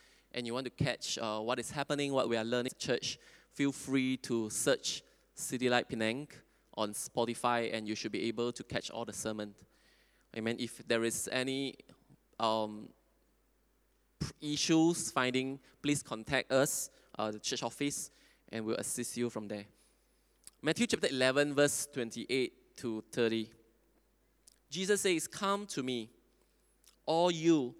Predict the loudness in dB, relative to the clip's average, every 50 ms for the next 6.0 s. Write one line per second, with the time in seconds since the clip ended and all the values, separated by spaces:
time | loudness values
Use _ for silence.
0 | -20 -20 -20 _ _ _ _ -2 0 2 2 4 2 2 2 2 2 4 4 2
1 | 2 2 0 -2 -2 -2 -4 -4 -6 -4 0 4 4 6 6 6 6 4 4 2
2 | -8 -14 -20 _ _ _ _ _ _ _ _ _ _ _ -8 -6 -6 -4 0 2
3 | 2 4 4 6 6 6 6 6 4 6 4 4 4 4 2 4 4 6 6 6
4 | 6 6 4 4 2 -2 -4 -6 -8 -10 -12 _ _ _ _ _ _ _ _ _
5 | _ -2 4 4 4 4 4 0 0 2 4 6 8 8 8 6 2 -16 -20